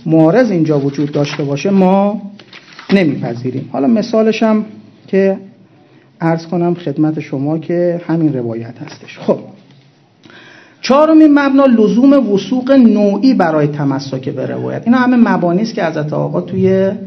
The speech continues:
بحث خبر واحد دارن. می‌فرمایند که اگر، اه، به یک روایتی بخوایم، به یک خبر واحدی بخوایم تمسک بکنیم، باید وثوق، اه، نوعی وجود داشته باشه،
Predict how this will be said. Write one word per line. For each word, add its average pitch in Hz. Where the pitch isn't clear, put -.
بحث 151
خبر 135
واحد 131
دارن. 147
می‌فرمایند 214
که 240
اگر، 247
اه، 156
به 170
یک 214
روایتی 175
بخوایم، 151
به 151
یک 175
خبر 143
واحدی 147
بخوایم 143
تمسک 139
بکنیم، 185
باید 196
وثوق، 143
اه، 135
نوعی 156
وجود 131
داشته 131
باشه، 123